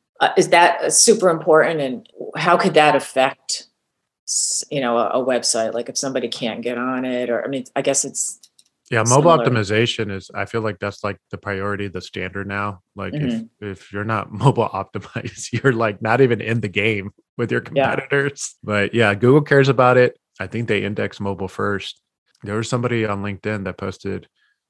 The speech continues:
Speaker 2: how many people viewed his content on mobile. I, I might be wrong about this, but majority of LinkedIn users view posts on mobile devices versus a desktop view.
Speaker 1: Yeah.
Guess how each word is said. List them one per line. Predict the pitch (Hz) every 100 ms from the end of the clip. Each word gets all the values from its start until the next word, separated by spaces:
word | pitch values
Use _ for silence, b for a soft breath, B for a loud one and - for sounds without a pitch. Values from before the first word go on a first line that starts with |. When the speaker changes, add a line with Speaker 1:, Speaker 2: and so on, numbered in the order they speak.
| _ _ _
Speaker 2:
how | - 104 101
many | 110
people | 110 110 - 101
viewed | 98 98 101 101 95 90 110 _
his | 104 95
content | - 101 92 98
on | 90
mobile. | 90 98 87 87 85 _ _ _ _ _
I, | 101 -
I | 107
might | 113 120
be | 107
wrong | 104 107 117
about | 95 92
this, | 95 92
but | - 95 92 - _ _ _ _ _ -
majority | 104 104 104 110 110
of | 101 87
LinkedIn | 101 98 104 98
users | 95 107 98 92 90 - _ _ _ _ _
view | 87 104 104
posts | - 104 101 95 - -
on | 92
mobile | 90 104 90
devices | 90 87 92 92 87 85 - _ _ _ _ _
versus | 98 101 95 - 90 85 - _ _ -
a | 98
desktop | 98 98 - 92 - _ _ _ 95
view. | 90 - -
Speaker 1:
Yeah. | -